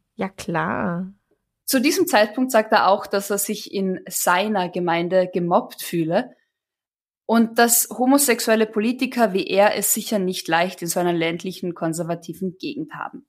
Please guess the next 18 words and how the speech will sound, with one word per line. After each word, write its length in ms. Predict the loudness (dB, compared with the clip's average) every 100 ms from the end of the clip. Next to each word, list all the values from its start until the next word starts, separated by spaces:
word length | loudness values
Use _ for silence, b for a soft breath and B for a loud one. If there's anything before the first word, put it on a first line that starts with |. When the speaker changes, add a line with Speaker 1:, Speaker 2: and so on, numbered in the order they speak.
| -4
Speaker 1:
Na, 160 | -2
aber 160 | 0 -2
immerhin 340 | 0 2 2
haben 240 | 2 2 2
sie 120 | 0
ihn 80 | 2
ja 140 | 4
wohl 140 | 4 4
gewählt. 680 | 6 8 8 6 0 -8 _ _ _ _ _
Speaker 2:
Sie 180 | 0 2
haben 140 | 2
ihn 100 | 0
gewählt 460 | -2 0 4 4 4
und 140 | 0
er 120 | 2 0
ist 160 | 0
weggezogen. 600 | -4 -6 -8 -8 -8 -6
Also, 460 | -4 2 2 0